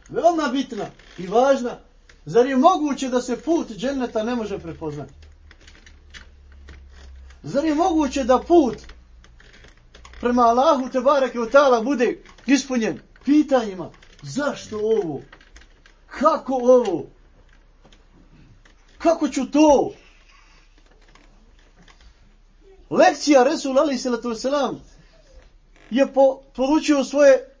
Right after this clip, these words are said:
ashabe, pa kad su dolazili u momentu kada treba život dat, šta su kazali?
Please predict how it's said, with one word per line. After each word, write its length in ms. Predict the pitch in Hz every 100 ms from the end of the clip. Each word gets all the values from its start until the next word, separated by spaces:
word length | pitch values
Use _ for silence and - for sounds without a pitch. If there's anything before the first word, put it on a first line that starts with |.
| _ - _
ashabe, 680 | - 220 156 254 285 240 - _
pa 120 | - 247
kad 180 | 254
su 100 | 247
dolazili 640 | 240 311 302 226 240 214 - _ - _ _ _ _ _ - _ _ _ _ _ _
u 120 | 226
momentu 480 | 247 311 320 262 254
kada 260 | 240 240 233
treba 320 | 294 269 247
život 340 | 226 294 269
dat, 360 | 214 294 - - _ _ - - - _ _ _ _ _ _ _ _ _
šta 200 | - 311
su 120 | 302 -
kazali? 480 | 220 196 165 127